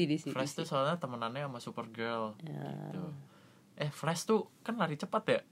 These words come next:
Speaker 2: Bukan listrik ya?
Speaker 1: Iya, apa coba?
Speaker 2: Berarti kayak Thor.
Speaker 1: Thor.
Speaker 2: Cuman bedanya nggak pakai tongkat aja.
Speaker 1: Toror.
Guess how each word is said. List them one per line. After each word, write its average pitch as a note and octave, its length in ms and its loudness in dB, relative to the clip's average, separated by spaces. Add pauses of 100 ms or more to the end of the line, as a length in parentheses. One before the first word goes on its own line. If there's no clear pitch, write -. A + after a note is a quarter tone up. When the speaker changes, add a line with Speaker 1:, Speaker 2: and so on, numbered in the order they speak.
Speaker 2:
Bukan D3 160 2
listrik F#3 340 4
ya? B3 140 6
Speaker 1:
Iya, C4 260 6 (240)
apa G3+ 220 -4
coba? D#3+ 300 -2 (280)
Speaker 2:
Berarti - 220 -6
kayak G#2 480 -2 (260)
Thor. F#2+ 300 4 (480)
Speaker 1:
Thor. D#3+ 320 -2 (240)
Speaker 2:
Cuman A2+ 240 -2
bedanya A2+ 320 2
nggak G2 60 2
pakai G2 100 -2
tongkat F#2 320 -4
aja. F#3+ 220 -4
Speaker 1:
Toror. F3 580 8